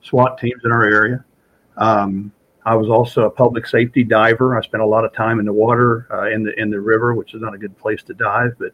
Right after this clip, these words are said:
uh, we did it. Um, I started out in patrol in nineteen seventy-seven and worked my way up into the Detective Bureau, shift commander. Uh, I was in a special investigations unit with the F B I for a while. And then, um,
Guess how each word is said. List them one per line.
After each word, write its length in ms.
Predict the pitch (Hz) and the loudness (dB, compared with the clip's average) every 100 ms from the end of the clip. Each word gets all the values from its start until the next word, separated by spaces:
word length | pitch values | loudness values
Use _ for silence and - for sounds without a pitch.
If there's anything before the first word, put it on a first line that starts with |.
| - | -10
uh, 160 | 113 117 | -10 -8
we 140 | 107 | -6
did 200 | 107 110 | -2 0
it. 160 | - - _ _ _ _ _ _ | 0 -4 _ _ _ _ _ _
Um, 480 | 117 104 98 98 120 - _ _ _ _ _ | -4 -2 -2 -6 -10 -12 _ _ _ _ _
I 120 | 120 | -2
started 380 | 117 143 127 117 | 2 6 6 6
out 300 | 120 123 139 - | 6 6 2 -6
in 200 | 113 110 | -6 -6
patrol 460 | 104 - 135 120 131 | -6 0 2 4 2
in 60 | 113 | -2
nineteen 420 | 113 - 123 120 | -6 0 0 2
seventy-seven 920 | - 113 120 127 - 110 104 120 143 _ _ _ _ _ | 0 0 2 0 0 0 0 -4 -8 _ _ _ _ _
and 120 | 110 | 0
worked 240 | 120 127 120 | 4 4 4
my 80 | |
way 140 | 117 113 | 4 4
up 180 | 117 113 | 2 0
into 220 | 113 107 | -4 -2
the 120 | 104 | -4
Detective 540 | 104 - 123 117 110 | -4 0 -2 0 -4
Bureau, 280 | 104 113 117 | -2 0 0
shift 320 | 117 127 117 | 0 0 -2
commander. 720 | - 110 104 110 117 113 117 120 | -4 -4 -2 -2 -2 -2 -4 -6
Uh, 260 | 107 101 107 | -6 -4 -4
I 100 | 107 | -4
was 80 | 110 | -4
in 80 | |
a 60 | 107 | -8
special 360 | - 113 - 107 | -4 -4 -2 0
investigations 720 | 113 117 101 113 110 107 101 | 0 -2 -2 0 0 -4 -2
unit 200 | 110 120 - | -2 -2 -6
with 120 | - | -8
the 160 | 113 113 | 0 0
F 140 | 110 | 0
B 120 | 107 110 | -2 0
I 180 | 113 | 0
for 200 | 123 113 | -2 -4
a 60 | 101 | -6
while. 500 | 95 98 107 120 123 _ _ _ _ - | -4 -4 -2 -2 -4 _ _ _ _ -6
And 180 | 110 107 | -4 2
then, 460 | 113 117 113 110 107 - | 4 4 2 0 -4 -4
um, 380 | 101 95 95 | -6 -6 -10